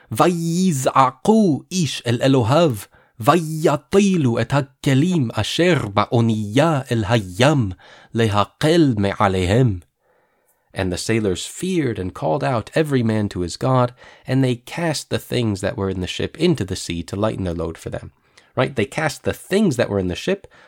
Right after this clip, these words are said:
"Vayatilu et hakelim asher ba'oniya." Okay, so hakelim just refers to all the stuff that's in the ship. So presumably that could account for a lot.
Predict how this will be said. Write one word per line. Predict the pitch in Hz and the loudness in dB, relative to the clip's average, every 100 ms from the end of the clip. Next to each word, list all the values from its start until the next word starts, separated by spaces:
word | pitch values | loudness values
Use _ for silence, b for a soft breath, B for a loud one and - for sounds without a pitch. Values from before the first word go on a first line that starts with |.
| B | B
"Vayatilu | 95 135 147 147 139 185 190 160 | -2 0 2 0 2 0 4 4
et | 139 | 4
hakelim | 147 - _ - 127 180 240 175 117 | 0 -2 _ 0 2 4 4 4 2
asher | - 113 98 | 2 0 0
ba'oniya." | 92 101 98 87 85 85 78 _ b b b b b b - | -2 0 0 0 -4 -8 -8 _ b b b b b b -12
Okay, | - 110 | -6 -6
so | - 95 | -2 0
hakelim | 123 - - 120 135 196 160 | 0 -2 -2 0 2 2 2
just | 123 113 | 0 -2
refers | 113 - 113 - | -4 -4 -4 -4
to | 113 | -2
all | 123 | 0
the | 131 | 0
stuff | - - - 127 | -6 -8 -8 -8
that's | - - - | -10 -8 -8
in | 107 | -6
the | |
ship. | 98 - 240 | -6 -6 -8
So | - 87 | -8 -10
presumably | 90 85 160 120 85 | -8 -2 -2 -2 -6
that | - - | -10 -10
could | 85 80 _ b b b b b b | -10 -10 _ b b b b b b
account | - - 76 | -14 -8 -8
for | - 95 | -4 -2
a | |
lot. | 139 180 95 | 0 0 0